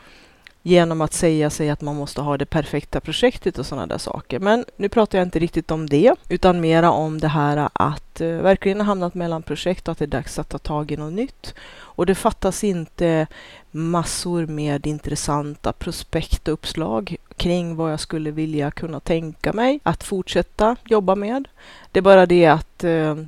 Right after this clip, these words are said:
den här urvalsprocessen har just nu blivit lite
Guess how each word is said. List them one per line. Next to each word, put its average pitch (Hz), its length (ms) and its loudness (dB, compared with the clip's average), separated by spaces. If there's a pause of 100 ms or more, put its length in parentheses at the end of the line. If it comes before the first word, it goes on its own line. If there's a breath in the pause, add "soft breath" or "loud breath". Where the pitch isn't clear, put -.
den 175 120 0
här 160 400 2
urvalsprocessen 180 1400 -2
har 165 180 -4
just 151 300 -6
nu 165 240 -4
blivit 139 360 -6
lite - 480 -6